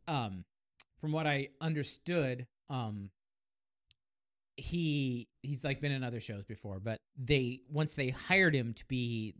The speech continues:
this actor, they actually changed the story so that it was him.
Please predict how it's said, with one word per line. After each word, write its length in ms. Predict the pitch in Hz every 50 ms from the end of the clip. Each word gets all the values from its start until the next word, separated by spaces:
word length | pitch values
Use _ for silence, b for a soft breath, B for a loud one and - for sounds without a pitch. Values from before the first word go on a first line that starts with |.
| 104 - _
this 220 | - 123 104 -
actor, 340 | 127 127 135 131 - 120 104
they 120 | 104 120 123
actually 260 | 117 - - 127 117
changed 260 | - - 135 113 101
the 40 | 98
story 260 | - - 113 107 101
so 140 | - - 104
that 100 | 90 101
it 80 | 95 98
was 160 | 107 110 -
him. 180 | - 117 92